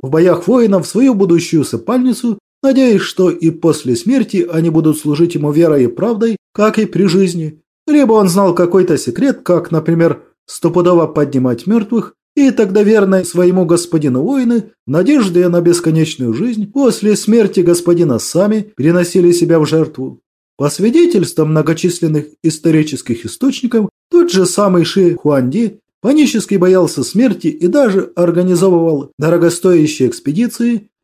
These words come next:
по поиску эликсира вечной жизни. Но, отчаявшись найти секрет долголетия, император решил пойти другим путём, а именно умереть, но продолжить править, очутившись уже по ту сторону жизни.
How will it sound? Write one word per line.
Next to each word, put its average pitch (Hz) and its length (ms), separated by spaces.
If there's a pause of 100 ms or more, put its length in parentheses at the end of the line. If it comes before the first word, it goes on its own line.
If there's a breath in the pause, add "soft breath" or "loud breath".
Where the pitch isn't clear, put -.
(120)
по 190 100
поиску 208 640
эликсира 190 520
вечной 180 400
жизни. 151 500 (260)
Но, 320 180
отчаявшись 180 720
найти 156 280
секрет 151 360
долголетия, 185 720 (200)
император 233 680
решил 160 420
пойти 147 340
другим 123 340
путём, 202 480 (260)
а 294 180
именно 156 400
умереть, 180 460
но 170 160
продолжить 156 680
править, 220 440 (100)
очутившись 196 720
уже 175 300
по 190 160
ту 190 220
сторону 180 520
жизни. 165 520